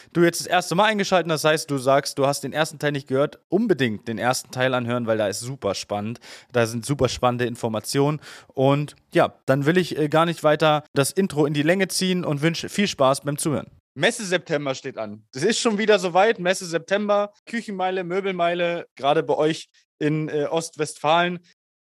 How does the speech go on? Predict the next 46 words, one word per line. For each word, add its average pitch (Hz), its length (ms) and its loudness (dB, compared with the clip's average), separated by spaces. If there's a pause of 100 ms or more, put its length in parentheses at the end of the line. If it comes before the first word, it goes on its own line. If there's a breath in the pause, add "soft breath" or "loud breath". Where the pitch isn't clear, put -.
(120)
Das 160 140 0
ist - 40 -10
ja 143 120 0
immer 151 140 0
ein 139 260 -2
sehr 139 160 0
beliebter 147 420 -2
Anlaufpunkt. 147 800 -2
Äh, 131 180 -6
zu 127 140 -14
der 135 160 2
Zeit 135 180 0
ist 131 140 -2
ja 135 60 0
die, 123 200 -6 (180 soft breath)
die 139 100 0
Hochburg, 175 760 0 (280 soft breath)
äh, 139 200 -2
dann, 143 260 0
dann, 143 340 -4
äh, 135 280 -8
auch 139 160 -2
zu - 160 -12
dem 139 160 -2
Zeitpunkt, 135 400 -2
da 127 60 2
kommen 139 180 -2
ja 127 100 0
wirklich, 135 300 -10
wir 123 180 -4
waren 127 140 4
ja 127 60 2
im 123 80 0
letzten 135 320 -2
Jahr 127 100 2
auf 127 100 -2
der 117 140 -2
Area 123 160 0
dreißig, 120 360 -2
da 117 100 -6
kommen 135 180 -4
ja 127 40 -2
dann 120 120 -4
wirklich 127 260 -10
aus - 220 -6
allen 147 420 0